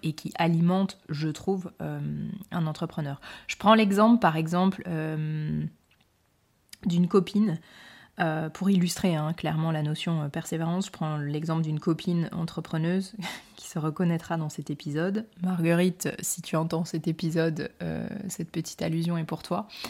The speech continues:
Euh, Marguerite, c'est, c'est une copine qui,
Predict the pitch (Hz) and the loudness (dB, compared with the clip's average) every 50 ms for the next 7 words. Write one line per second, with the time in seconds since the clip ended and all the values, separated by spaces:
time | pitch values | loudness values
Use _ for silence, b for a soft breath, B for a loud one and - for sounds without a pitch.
0 | B B B B B B B B _ _ - 175 170 170 170 170 165 165 165 165 | B B B B B B B B _ _ 4 6 6 6 4 2 2 2 2 2
1 | 165 165 165 160 160 156 156 156 156 - - - - - - - - 180 175 175 | 0 0 0 0 -2 -2 -4 -4 -4 -4 -4 -4 -6 -8 -8 -8 -4 2 6 6
2 | 185 196 185 208 262 254 - - - 180 170 170 170 - - 175 170 170 175 - | 8 8 8 6 6 4 4 4 6 6 6 6 4 2 0 2 2 2 4 2
3 | 185 180 - 233 233 226 220 - - 180 170 170 165 165 160 160 160 156 156 | 2 4 6 8 8 8 6 4 0 0 2 2 2 2 2 2 2 0 -2